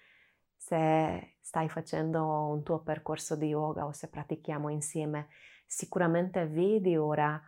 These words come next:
come tutto questo ha un suo perché, come tutto questo è motivato veramente ai livelli vera-, profondi, ehm,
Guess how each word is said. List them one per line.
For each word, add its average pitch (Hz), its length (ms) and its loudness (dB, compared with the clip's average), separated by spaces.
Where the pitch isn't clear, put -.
come 233 240 2
tutto 226 320 -2
questo 156 720 -2
ha 165 80 -4
un 170 180 0
suo 156 240 -2
perché, 151 340 -4
come 170 260 -4
tutto - 260 -10
questo 165 340 -8
è 151 160 -4
motivato 151 1000 0
veramente 156 720 0
ai 147 840 -4
livelli 160 340 2
vera-, 156 200 0
profondi, 170 920 2
ehm, 143 1160 -4